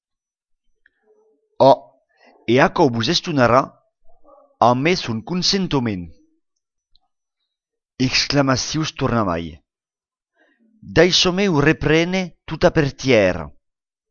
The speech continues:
Fier de nostro acciu, me soi tornat quia per li tene caro. Li ai tot escalcit,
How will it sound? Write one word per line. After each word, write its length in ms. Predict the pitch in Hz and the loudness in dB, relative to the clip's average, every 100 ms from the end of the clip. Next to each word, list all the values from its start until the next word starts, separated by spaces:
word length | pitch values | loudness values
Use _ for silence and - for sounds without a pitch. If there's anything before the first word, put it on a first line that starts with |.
| _ _ _ _ _ _ _ _ | _ _ _ _ _ _ _ _
Fier 500 | - - 202 202 156 | -12 -2 4 4 4
de 120 | 107 | 0
nostro 380 | 101 120 117 104 | 0 0 0 0
acciu, 380 | 131 - - 208 196 _ _ _ _ _ _ - - - - | 0 0 -4 -4 -6 _ _ _ _ _ _ -20 -20 -20 -6
me 160 | 135 160 | 0 0
soi 240 | - 180 | 0 -2
tornat 420 | - 160 175 185 | -2 -2 0 -2
quia 400 | - 151 143 175 185 _ _ | -4 -2 2 2 0 _ _
per 220 | - 135 131 | -2 0 0
li 180 | 147 | -4
tene 340 | - 170 160 151 | 2 2 2 0
caro. 600 | 123 107 90 76 71 - _ _ _ _ _ _ _ _ _ _ _ _ _ - | 2 2 2 -2 -10 -18 _ _ _ _ _ _ _ _ _ _ _ _ _ -4
Li 160 | 139 160 | 0 4
ai 300 | 175 156 - | 2 0 -4
tot 240 | 226 226 | -6 0
escalcit, 800 | 180 - 147 143 113 - - - | -2 0 0 0 -4 -6 -12 -20